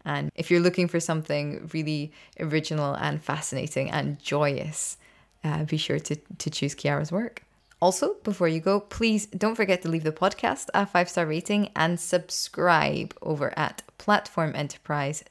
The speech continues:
dot com. That means you'll get these episodes delivered to your inbox every week.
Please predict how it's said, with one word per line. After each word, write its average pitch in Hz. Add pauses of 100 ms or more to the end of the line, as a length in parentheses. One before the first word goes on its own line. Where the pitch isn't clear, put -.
dot -
com. - (520)
That 147
means 160
you'll 156
get 156
these 151
episodes 147
delivered 143
to 147
your 143
inbox -
every 151
week. 277